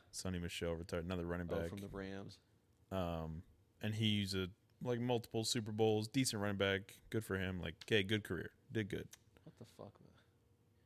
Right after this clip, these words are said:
Speaker 2: You made me hit click more for fucking nothing.
Speaker 1: One thing. Yeah, but that was, like, the big,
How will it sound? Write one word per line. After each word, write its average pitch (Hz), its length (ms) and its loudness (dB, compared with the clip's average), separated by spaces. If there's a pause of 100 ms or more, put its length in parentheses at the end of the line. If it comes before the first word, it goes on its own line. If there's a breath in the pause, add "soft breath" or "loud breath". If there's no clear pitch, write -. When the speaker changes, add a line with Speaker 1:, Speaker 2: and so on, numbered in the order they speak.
(200)
Speaker 2:
You 117 80 -12
made 113 120 -4
me 104 80 -8
hit 110 200 -10
click - 280 -8
more 101 200 -8
for - 120 -14 (180)
fucking 104 260 -6 (100)
nothing. 110 300 0
Speaker 1:
One 98 260 2
thing. 95 340 -2
Yeah, 110 260 4
but 110 120 2
that 135 160 10
was, 127 120 4
like, 104 120 2
the 107 80 -4
big, 95 380 0